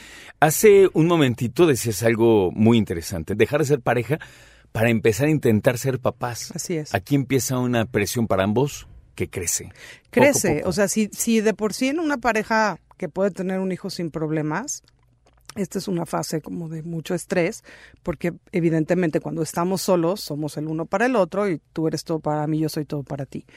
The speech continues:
Speaker 1: Ujú.
Speaker 2: Cuando viene un hijo, pues e-, evidentemente la atención se divide. Si es un tema de personas, parejas que no pueden, este, tener hijos, obviamente esto se hace mucho más fuerte porque toda la atención está puesta en,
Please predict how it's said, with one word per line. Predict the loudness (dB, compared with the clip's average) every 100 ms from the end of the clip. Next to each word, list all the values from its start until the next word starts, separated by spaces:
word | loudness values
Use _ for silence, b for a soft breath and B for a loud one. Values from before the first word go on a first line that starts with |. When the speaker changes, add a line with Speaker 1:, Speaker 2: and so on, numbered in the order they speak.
| -8
Speaker 1:
Ujú. | -6 -6
Speaker 2:
Cuando | -4 -2 2
viene | 4 6
un | 4
hijo, | 4 2 0 0 -4 -8
pues | -4
e-, | -4 -2
evidentemente | 0 0 0 -2 -4 -4 -4
la | -6
atención | -8 -10 -8 -6
se | -6 -6
divide. | -4 -2 -2 -6 _ b b b b b b b _ -14 -6
Si | -4 0
es | 0 0 -4 -4
un | -4
tema | 2 4 4 0
de | -4
personas, | -6 -6 -2 -2 -2 -4 -10 -18 -20 -16
parejas | -10 -8 -8 -10
que | -10
no | -8 -6
pueden, | -4 -2 -2 -4 -8
este, | -12 -12
tener | -10 -4 -2
hijos, | -2 -6 -6
obviamente | -2 -2 -2 -4 -6
esto | -8
se | -8 -4
hace | -4 -4
mucho | -6 -8 -6
más | -8 -6
fuerte | -6 -6
porque | -10 -10 -6
toda | -2 0
la | -2
atención | -4 -6 -6
está | -8 -8
puesta | -8 -6 -8 -10 -14 b b b b -6
en, | -4